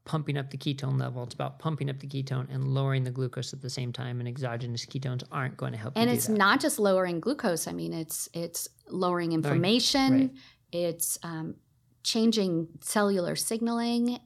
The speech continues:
Speaker 2: M tor, like, A T P production, mitochondrial repair, like, the list goes on and on and on. And
Speaker 1: Yeah.
Speaker 2: it's just,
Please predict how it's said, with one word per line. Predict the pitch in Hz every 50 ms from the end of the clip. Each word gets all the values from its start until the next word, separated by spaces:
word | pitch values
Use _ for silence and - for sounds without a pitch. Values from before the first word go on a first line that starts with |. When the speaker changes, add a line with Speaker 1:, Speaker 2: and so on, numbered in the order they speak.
| _ -
Speaker 2:
M | - 190 202 214 214 208
tor, | - - - 214 208 208 214 214 208 208 208 208 208 214 214 -
like, | - 180 175 170 165 - _ _ _ _ _ _ _ _ -
A | 196 202
T | 196 - - 185
P | 185 - - - 247 247 240
production, | - 240 220 233 226 226 226 - - - 226 220 214 208 214 208 202 -
mitochondrial | - 180 175 175 170 - - - 220 220 226 226 226 220 214 208
repair, | 208 208 214 - 214 208 202 202 202 196 196
like, | 190 185 175 160 - - - - - - - -
the | 202
list | 196 214 277 294 302 -
goes | 196 170 165 -
on | 196 202 190 185
and | 170 170
on | 160 160 160
and | 160 175
on. | 196 285 311 240 - - - -
And | - - 180 175 180
Speaker 1:
Yeah. | 175
Speaker 2:
it's | 185 185 - - -
just, | - - 202 202 -